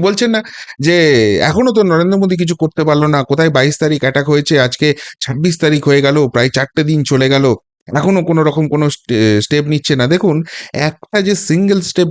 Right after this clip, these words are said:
নিয়েছে, ম্যাসিভ স্টেপ হবে, এইটুকু নি-, নিশ্চিত থাকুন। প্রধানমন্ত্রী যখন বলেছেন যে মাটিতে মিশিয়ে দেবো, সুতরাং সেই জায়গাটা হবেই, কিন্তু একটা যে সিম্পল স্টেপ নিয়েছেন না, ওই সিন্ধু জল, ও, চুক্তি যেটা আছে, জলবন্টন চুক্তি, সেটাকে ক্যান্সেল করে দিয়েছে, ওইটাতেই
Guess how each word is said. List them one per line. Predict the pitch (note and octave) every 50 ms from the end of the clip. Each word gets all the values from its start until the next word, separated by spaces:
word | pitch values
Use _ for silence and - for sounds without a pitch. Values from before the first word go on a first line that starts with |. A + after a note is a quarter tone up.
| C3+ C3
নিয়েছে, | C3+ C3+ C3 B2+ - G2+ G2+ - - _ - A2+
ম্যাসিভ | C#3 F3 G3+ G3+ C4+ A#3+ -
স্টেপ | - B3+ A#3 F3
হবে, | E3 E3 D#3+ D3+ C#3
এইটুকু | D3 E3 F3+ F#3 G3+
নি-, | F#3+ F3 E3 D#3 D3+
নিশ্চিত | D3 - - E3 D3 -
থাকুন। | - C#3 B2 C3+ B2+ A#2 A2+
প্রধানমন্ত্রী | A#2+ A#2+ C3+ C#3+ D#3 D#3 D#3 D3 D3+ D3+
যখন | D3 C#3 D#3 D3+ B2+
বলেছেন | A#2 C3+ D3+ F3 E3+ E3+ D3 A#2 A2+ - - - - - -
যে | B2 B2+ B2+ C3
মাটিতে | D3 D#3 F3+ G3 F3+ C4 B3+ A3+ C4
মিশিয়ে | A#3+ A3+ A3 G#3 - A#3 A#3 A#3
দেবো, | G3 F#3+ F#3 G3 G#3 F#3+
সুতরাং | F#3 F#3+ F3+ - F3 F3 F3
সেই | E3 - D#3 D3
জায়গাটা | D3+ D3 C#3+ D3 C#3+ C#3+
হবেই, | C3 A#2 A#2+ A#2 A#2+ G2 - - _ _ _ _ -
কিন্তু | F3+ F#3 F3+ F3
একটা | D3 - - E3+ E3+
যে | F3+ F3
সিম্পল | E3 - D3+ D#3+ E3+ F#3+ G3
স্টেপ | F3+ - - F3+ E3+
নিয়েছেন | C#3+ C3+ C#3+ D#3 D#3 - D#3 D#3
না, | F3 F3 D3 - - - - - - - -
ওই | C#3+ D3+ D#3+
সিন্ধু | - - F3 F#3 G#3+ A#3 A3+ B3 A3
জল, | E3 D#3+ D3+ D#3 E3+ F3 F3 D3+ - - -
ও, | - G#2 A2+ A#2 -
চুক্তি | E3+ D#3+ D#3+ _ - D#3+ A#2+
যেটা | A2+ B2 A#2+ A#2+ B2 A#2
আছে, | A#2+ - D#3+ B2 - - _ _ _ _ _ _
জলবন্টন | - G#2+ A2 B2 C3 D3 D3 C#3+ D3+ D3 C#3+
চুক্তি, | C#3 C3+ B2+ - C3
সেটাকে | A#2+ B2+ A#2 A#2+ C3 B2+
ক্যান্সেল | - G#2 A2 A#2 A#2 - C3 C3
করে | - C3+ C3
দিয়েছে, | B2+ B2 A#2+ A#2 - G#2 F2+ - - - - C3+ -
ওইটাতেই | A#2 C#3 C#3+ D3 F3 E3 D#3+ D3+ B2